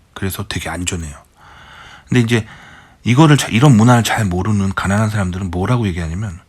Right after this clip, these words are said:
부촌이 안전한 이유가 경찰이 부촌만 지켜서 그러고 가난한 자기 동네는 버렸기 때문에 그런다라고 하는데, 그거는 큰 오해입니다. 그러니까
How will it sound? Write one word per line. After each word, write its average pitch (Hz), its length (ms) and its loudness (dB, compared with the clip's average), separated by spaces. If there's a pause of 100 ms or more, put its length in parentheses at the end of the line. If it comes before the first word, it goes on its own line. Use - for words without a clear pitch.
(400)
부촌이 143 400 2
안전한 101 440 2
이유가 82 260 -6
경찰이 104 760 -4
부촌만 120 560 0
지켜서 87 440 -10
그러고 82 440 -12 (400)
가난한 101 360 0
자기 92 220 -6
동네는 87 300 -2
버렸기 101 380 -6
때문에 95 260 -4
그런다라고 80 500 -10
하는데, 76 260 -12
그거는 98 320 -6
큰 - 200 0
오해입니다. 95 520 -6 (320)
그러니까 - 240 -10